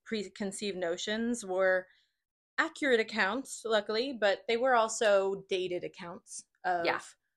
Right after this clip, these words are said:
Speaker 1: of, uh, Greek life and the Greek system. Um, nonetheless, I still found it really attractive to be part of an organization with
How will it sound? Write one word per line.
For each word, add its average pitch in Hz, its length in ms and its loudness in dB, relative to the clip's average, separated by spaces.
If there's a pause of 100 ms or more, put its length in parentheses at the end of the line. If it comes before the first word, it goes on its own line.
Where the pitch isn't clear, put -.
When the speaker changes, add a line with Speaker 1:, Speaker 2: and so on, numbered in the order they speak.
(160)
Speaker 1:
of, 180 280 0 (360)
uh, 160 300 -2
Greek 190 320 -2
life 180 260 2
and 180 100 -6
the 175 40 -6
Greek 175 260 -6
system. 185 600 -2 (340)
Um, 185 460 0 (600)
nonetheless, 214 540 6
I 180 80 4
still 208 240 0
found 196 300 2
it - 260 0 (240)
really 180 640 -2 (320)
attractive 285 760 -2
to 226 120 -4
be 185 140 -2
part 190 260 2
of 180 80 2
an 185 100 -2
organization 170 800 -4
with 170 220 -4